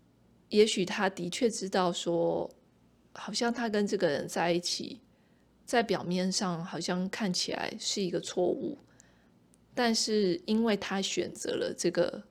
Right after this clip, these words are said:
错误，所以这就是他的人生，这好像也不是一个错误了。嗯，我不知道这样讲会不会有一点，就是充满了矛盾，但是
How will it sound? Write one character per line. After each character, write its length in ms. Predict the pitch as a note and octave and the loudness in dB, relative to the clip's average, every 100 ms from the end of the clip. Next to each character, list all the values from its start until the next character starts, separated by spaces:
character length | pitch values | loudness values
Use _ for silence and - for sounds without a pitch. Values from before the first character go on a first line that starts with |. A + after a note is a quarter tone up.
| _ | _
错 240 | - B3 F#3 | 0 4 6
误， 220 | F3 E3 | 4 0
所 180 | - F#3+ | 2 4
以 220 | F3 E3+ - - - _ _ _ _ _ _ _ _ _ _ - | 4 2 -8 -20 -20 _ _ _ _ _ _ _ _ _ _ -6
这 160 | - A#3+ | 2 2
就 120 | A3 | 2
是 160 | G#3 | 0
他 220 | G3+ A3 E3+ | -4 -2 -2
的 60 | |
人 260 | D#3+ D#3 E3+ | -2 -4 -4
生， 260 | - E3 | -2 -2
这 160 | E3+ A3 | 0 -2
好 160 | G3+ E3 | -2 -4
像 280 | - G3 | -2 0
也 120 | E3+ - | -2 -4
不 180 | - F3 | -8 -8
是 440 | E3+ - G3+ F3 - - _ - | -2 0 0 0 -2 -14 _ -8
一 80 | |
个 120 | F3 E3+ | -4 -4
错 240 | - F3 | 2 2
误 280 | E3+ - - | 2 -2 -6
了。 200 | - - - _ _ _ _ _ _ _ _ - | -8 -8 -20 _ _ _ _ _ _ _ _ -10
嗯， 260 | E3+ E3 G3+ | -6 -4 -4
我 140 | F3+ | -4
不 100 | F#3 | 2
知 40 | |
道 80 | G#3+ | 4
这 100 | G#3+ | 4
样 120 | A3 G#3+ | 2 2
讲 160 | - - F#3 | -2 -4 -2
会 100 | G3+ | 0
不 60 | |
会 100 | F3+ - | 0 0
有 140 | - | 0
一 40 | |
点， 260 | - - - - _ _ _ _ _ _ _ _ _ _ _ _ _ - - | 0 0 0 -2 _ _ _ _ _ _ _ _ _ _ _ _ _ -20 -14
就 120 | - A3+ | -2 2
是 120 | G3+ | 2
充 220 | - G3 | 2 0
满 180 | F#3 E3 | 0 -2
了 80 | D#3+ | -4
矛 240 | E3+ - | -4 -4
盾， 320 | - F#3+ A3 G#3+ - | 0 2 2 -4 -6
但 180 | G#3+ | -2
是 200 | G#3+ G#3+ | 2 0